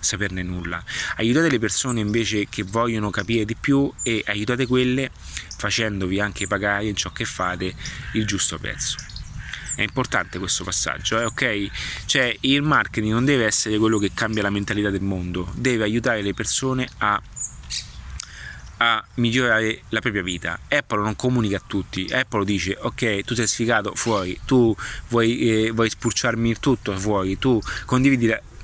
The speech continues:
la visione, perfetto, entra." E quando entri in Apple, tutti quanti, ragazzi, sono tutti quanti in tiro, li vedete, no? Tutti casati con questo telefonino. Io adesso perché ormai tutti, Apple è accessibile a tutti, ma quando io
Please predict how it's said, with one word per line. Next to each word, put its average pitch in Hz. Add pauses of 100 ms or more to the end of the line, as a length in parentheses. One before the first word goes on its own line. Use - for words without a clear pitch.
la 117
visione, 110
perfetto, 98
entra." 87 (220)
E -
quando 180
entri 135
in 113
Apple, 98
tutti 135
quanti, 131
ragazzi, 104
sono 101
tutti 107
quanti 98
in 98
tiro, 113
li 113
vedete, 135
no? 110
Tutti 110
casati 101 (640)
con 113
questo 117
telefonino. 113
Io 147
adesso 139
perché 104 (260)
ormai 123
tutti, 127
Apple 120
è -
accessibile 101
a 98
tutti, 117
ma 98
quando 135
io 117